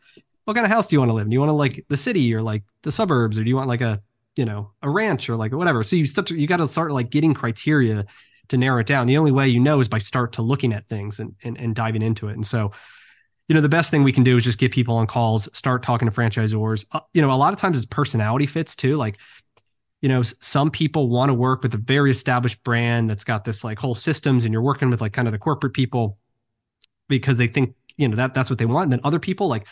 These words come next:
wanna work with the founder and they wanna work shoulder to shoulder with the person. And they're okay that it's just a couple units because they like the person, they trust the person, they, they're putting kind of, they feel like they're partnering with, with them, which, which they are. Uh, and so a lot of times, like,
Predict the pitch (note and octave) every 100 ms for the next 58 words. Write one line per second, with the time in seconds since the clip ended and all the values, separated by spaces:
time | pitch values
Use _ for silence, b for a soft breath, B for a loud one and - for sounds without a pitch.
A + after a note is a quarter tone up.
0 | B B _ - C#3+ F3 E3 D#3 B2 C3
1 | E3 A#2+ A2+ A#2+ B2 D#3 C#3+ - D3 D#3
2 | E3 B2 D3 D3 C3+ A2+ - D#3 - B2+
3 | A#2+ D3+ E3+ - D3+ D3+ C3 C#3+ C#3 -
4 | B2+ B2 C3 F3 - B B B - C3+
5 | B2 B2 D3 - B2 C#3+ C3+ - A2 G#2
6 | C#3+ - A2+ - B2 - A#2 A2 G#2+ A2+
7 | G#2 - B2 A#2 A#2+ A2 G#2 b b b
8 | b _ B2 A#2+ B2+ C3+ D3+ C3 B2 G#2+
9 | D#3+ E3 C3+ C3 B2+ B2+ B2+ C#3 A#2+ A#2
10 | A2+ C#3+ - C#3 - A#2+ B2+ C3 G#2 G2+
11 | b b b b _ _ B2+ A2+ A2+ C#3+
12 | B2+ C#3 C3 E3 G#3 - C#3+ C3 B2 A#2+
13 | G#2+